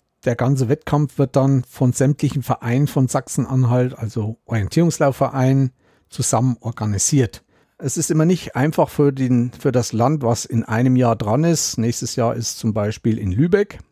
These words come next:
findet der Wettkampf statt, so dass da nicht immer einfach ist mit den Kosten. Denn es findet dort eine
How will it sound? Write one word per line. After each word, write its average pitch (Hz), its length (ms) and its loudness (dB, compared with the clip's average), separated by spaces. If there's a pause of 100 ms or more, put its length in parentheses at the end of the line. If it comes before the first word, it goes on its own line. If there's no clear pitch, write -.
findet 151 260 -4
der 151 160 2
Wettkampf 151 380 -2
statt, 151 320 -2 (1200)
so 135 320 2
dass 135 400 -2
da 131 220 2
nicht 131 240 0
immer 135 440 2
einfach 131 360 -2
ist - 260 -4
mit 123 140 2
den 123 300 2 (100)
Kosten. 101 560 -2 (180)
Denn 147 300 2 (400)
es - 320 -4
findet 139 360 0
dort 131 260 0
eine 127 400 2